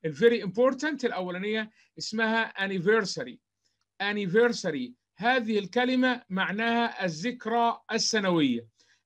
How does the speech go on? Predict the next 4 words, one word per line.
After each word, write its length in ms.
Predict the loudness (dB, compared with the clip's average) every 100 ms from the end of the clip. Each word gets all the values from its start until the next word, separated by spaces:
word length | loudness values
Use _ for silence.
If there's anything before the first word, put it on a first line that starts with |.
| -4
Anniversary 1040 | 0 4 2 2 6 6 6 2 -2 -2 -4 _ _ -4
معناها 760 | 0 2 4 6 6 4 0
الذكرى 680 | -2 2 0 2 4 4 2 _ 2
السنوية 840 | 4 4 0 4 4 6 4